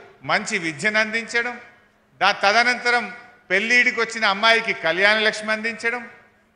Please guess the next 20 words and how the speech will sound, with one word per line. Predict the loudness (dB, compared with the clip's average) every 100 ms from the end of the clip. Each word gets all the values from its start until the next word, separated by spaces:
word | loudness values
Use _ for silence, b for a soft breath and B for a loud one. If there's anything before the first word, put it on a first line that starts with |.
| -4
పిల్లలు | 0 2 2
విదేశాల్లో | 4 6 6 4 2 2 0
చదువుతామంటే | -2 -4 0 0 0 0 0 0 0 -6 -20 -18 -4
ఓవర్సీస్ | 2 2 2 -2 -4
స్కాలర్‌షిప్‌లు | -4 0 0 0 -4 -6 -2
అందించడం, | -2 -2 -8 -6 -6 -6 -14 -20 _ _ _ -10
ఇలా | 2 4 4 2 -8 -14 -10
అనేక | -8 0 4 4 4
రకాల | 4 4 2 2
సేవల్ని | 0 -2 -2 -2 -2 -4 -8 -14
ఇవాళ | -4 -2
మన | -2 -6
ప్రభుత్వం | -6 -8 -6 -6
అందిస్తూ | -4 -6 -8 -10 -12
వచ్చింది. | -10 -12 -14 -16 _ _ _ _ _ -4
ఇవాళ | 0 2
ఎక్కడ | 4 2
కూడా | 2 0
లేవు. | 2 2 0 -12 -20 _ _ _
మన | -2